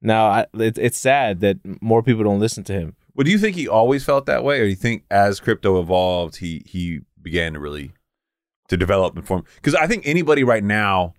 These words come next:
Speaker 2: he, and granted, I will say he's been saying this for a long ass time.
Speaker 1: Yeah.
Speaker 2: But I think anybody right now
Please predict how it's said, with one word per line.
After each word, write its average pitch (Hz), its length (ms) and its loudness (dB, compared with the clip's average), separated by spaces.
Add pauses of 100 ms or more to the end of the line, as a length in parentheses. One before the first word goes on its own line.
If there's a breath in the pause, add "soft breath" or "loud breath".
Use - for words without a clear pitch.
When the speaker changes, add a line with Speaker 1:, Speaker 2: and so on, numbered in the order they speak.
(140)
Speaker 2:
he, 175 200 0
and 131 160 0
granted, 107 260 2
I 101 40 6
will 123 140 4
say 107 180 -6
he's 117 160 -2
been 110 100 0
saying 101 240 -2
this 87 100 -4
for - 100 -6
a 78 60 2
long 80 320 2
ass 76 200 -8
time. - 320 -10
Speaker 1:
Yeah. 95 280 -2 (560)
Speaker 2:
But 104 100 2
I 120 40 0
think 160 200 -4
anybody 160 360 0
right 127 220 0
now 101 520 0